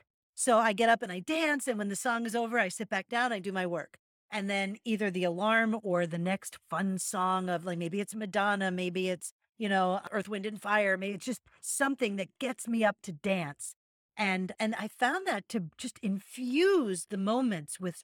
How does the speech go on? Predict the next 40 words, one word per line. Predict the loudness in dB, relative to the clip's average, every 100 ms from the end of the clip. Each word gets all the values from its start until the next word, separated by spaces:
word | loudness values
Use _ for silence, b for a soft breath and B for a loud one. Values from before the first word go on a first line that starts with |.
| _
pure | -8 -2 -2 -2
joy. | -2 -4 -4 -6 -14 _ _ _
And | 0 2 0 -2
like | -4
we | -2
talked | -2 -2 0
about | -2 -2
before, | -2 -2 -2
it's | -2 -2
not | -4
about | 2 2 0
thinking | -8 -6 -4 -2 -2
about | 0 -2
it. | -2
There's | -4 -2
no | -2 -4 -4
thinking | 0 0 2 0
involved. | 2 2 2 2 -6 -18 _ _ _ _ _ _ _ _
The | -8
song | -2 2 2 0
comes | -4 2
on, | 2 4 2
the | -2
alarm | -2 2 2 2
goes | 0 0
off, | 0 -2 -4
whichever | -4 -2 2 0 0 _ _
cue | -10 -2 0 0
that | -2 0
you | 2 0
have | 0
decided, | -6 0 0 0 -2 -4 B B
and | -10
you | -10 -4
get | -2 2
up | 0 0
and | -6 -4
you | -4
just | -6 -6
move. | -2 0 0 -2 -12